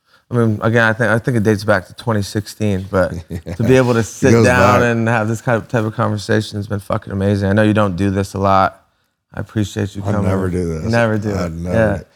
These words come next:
Speaker 2: But I like doing it if it's real.
Speaker 1: It's been a dope conversation,
Speaker 2: Yeah.
Speaker 1: man. Really. And, uh, and again, we don't really have, uh,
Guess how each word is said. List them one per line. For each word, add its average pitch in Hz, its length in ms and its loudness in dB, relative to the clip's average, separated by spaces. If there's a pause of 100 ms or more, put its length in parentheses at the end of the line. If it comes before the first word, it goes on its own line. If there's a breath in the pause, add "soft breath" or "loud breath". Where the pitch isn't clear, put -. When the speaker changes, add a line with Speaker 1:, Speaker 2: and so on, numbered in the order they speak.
(180)
Speaker 2:
But 113 140 4
I 127 60 6
like 139 280 2
doing 151 220 6
it 135 80 4
if 110 140 2
it's 101 160 -2
real. 101 340 2
Speaker 1:
It's 104 140 -10
been 165 120 2
a 143 40 0
dope 117 320 0
conversation, 113 580 -4
Speaker 2:
Yeah. 95 100 -6
Speaker 1:
man. 104 200 -8
Really. 113 320 0
And, 117 180 2
uh, 117 160 4
and 110 300 2 (220 soft breath)
again, 110 260 4
we 113 100 6
don't 110 180 2
really 110 240 4
have, 107 380 4
uh, 98 300 4